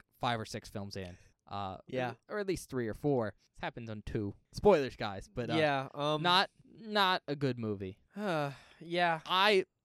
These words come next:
Speaker 1: have my personal biases, but before we get into any of this, I'm just gonna say I don't like it.
Speaker 2: It is disappointing.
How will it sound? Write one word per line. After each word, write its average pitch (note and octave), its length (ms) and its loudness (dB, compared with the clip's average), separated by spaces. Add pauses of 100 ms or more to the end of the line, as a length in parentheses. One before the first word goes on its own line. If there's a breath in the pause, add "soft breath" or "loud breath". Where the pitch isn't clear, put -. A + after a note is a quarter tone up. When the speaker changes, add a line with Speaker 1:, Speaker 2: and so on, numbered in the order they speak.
(140)
Speaker 1:
have F3+ 240 2
my E3 120 0
personal C#3+ 440 -2
biases, A2+ 640 -4 (240)
but B2 240 -2 (260)
before E3+ 320 4
we D#3+ 100 2
get C#3+ 180 2
into C3+ 240 -2
any A#2+ 240 -8
of A2 100 -8
this, G#2+ 220 -8
I'm A#2+ 140 -10
just A2+ 120 -12
gonna A2 100 -10
say G#2+ 120 -8
I G2 140 -6
don't F#2 160 -8
like F#2 180 -12
it. F#2+ 160 -10 (100)
Speaker 2:
It G3+ 320 2
is E3+ 360 -2 (160)
disappointing. B2+ 760 -4